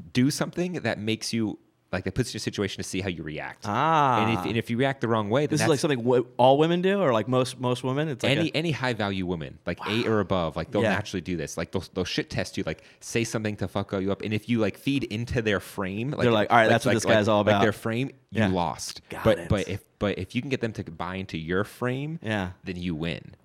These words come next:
Speaker 1: It's al-, it's always, like, who's, like, less reactive in a sense. And so it's like
Speaker 2: Totally.
Speaker 1: And so you'll see
Speaker 2: Totally.
Speaker 1: these guys,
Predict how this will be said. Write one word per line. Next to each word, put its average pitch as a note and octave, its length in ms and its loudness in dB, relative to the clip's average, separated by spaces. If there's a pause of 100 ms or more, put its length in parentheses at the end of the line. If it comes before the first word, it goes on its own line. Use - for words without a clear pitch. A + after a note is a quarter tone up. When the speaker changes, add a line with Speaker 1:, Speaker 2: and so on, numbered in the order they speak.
(160)
Speaker 1:
It's - 120 -4
al-, B2 80 4
it's A2 160 -2
always, B2+ 180 2
like, A#2+ 120 -2
who's, A2+ 240 0
like, A2 160 -4
less F2+ 280 -6
reactive E2+ 480 -4
in D#2+ 60 -6
a D2+ 60 -12
sense. - 420 -8
And G#2 140 -6
so A#2 140 2
it's G#2+ 120 0
like G2 120 2
Speaker 2:
Totally. C#3+ 640 4
Speaker 1:
And B2 100 -2
so D3 80 2
you'll C3+ 140 2
see - 80 -4
Speaker 2:
Totally. B2+ 260 4
Speaker 1:
these G2 60 0
guys, A#2 400 -2